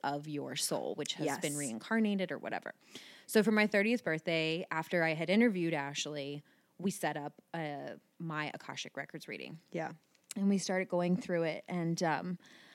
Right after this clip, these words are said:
Speaker 1: when you're opening the records, you're like, you can't open anybody else's, but you can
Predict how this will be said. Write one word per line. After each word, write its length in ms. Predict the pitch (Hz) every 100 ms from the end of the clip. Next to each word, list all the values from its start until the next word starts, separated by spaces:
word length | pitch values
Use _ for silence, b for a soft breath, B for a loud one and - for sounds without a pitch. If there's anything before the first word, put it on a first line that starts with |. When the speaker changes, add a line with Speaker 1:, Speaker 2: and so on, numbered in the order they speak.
| B B B B B B B B _ -
Speaker 1:
when 240 | 226 240
you're 160 | 240 -
opening 460 | 226 226 254 247
the 100 | 240
records, 320 | 202 185 208 190
you're 60 |
like, 140 | 196 -
you 100 | 196
can't 400 | - - 180 -
open 320 | 165 160 175 165
anybody 420 | 160 160 156 151
else's, 540 | 135 151 - 226 254
but 160 | 214 180
you 140 | 175
can 240 | 165 160